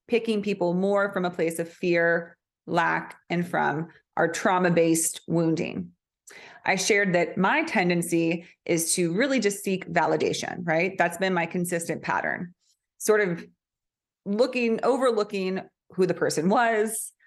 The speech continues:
uh, whether or not they were actually making an effort with me, seemed very interested in me, whether we had anything in common, and just looking at, does it feel good to get their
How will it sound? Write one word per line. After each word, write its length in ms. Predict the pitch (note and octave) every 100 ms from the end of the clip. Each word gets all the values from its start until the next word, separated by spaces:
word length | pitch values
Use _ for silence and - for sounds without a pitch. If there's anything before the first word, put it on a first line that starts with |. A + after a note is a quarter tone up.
| _ _
uh, 280 | - F3 E3+
whether 280 | - G3 F#3+
or 40 | F#3
not 180 | F3
they 100 | F3
were 140 | F3 -
actually 720 | F3 F3 - F3 E3+ E3 E3+ - -
making 340 | F3+ E3+ D#3+
an 160 | D#3 B3
effort 280 | A#3 A#3+
with 180 | F#3+ G3+
me, 340 | G3 F#3 F3+ F3
seemed 280 | F3+ F3
very 180 | D#3+ D#3+
interested 500 | - G#3+ G#3 G3+ F#3
in 140 | F3 F3
me, 220 | F3 E3+
whether 180 | E3 E3
we 100 | E3+
had 140 | E3
anything 240 | D#3+ D#3+
in 100 | E3
common, 640 | - C4+ A#3 G3+ F#3 F3+ F3+ - - _ -
and 180 | F#3
just 360 | E3 F#3 F3+ F3+
looking 320 | F3+ F3+ F3
at, 240 | D#3+ D3+ - -
does 240 | F3 F#3 F#3
it 140 | -
feel 280 | - F#3 F3+
good 400 | F3 G#2 F#2 F3+ - _ _ _ _ _ _
to 180 | - G3+
get 320 | F3 E3 -
their 520 | E3 D#3 - E3+ -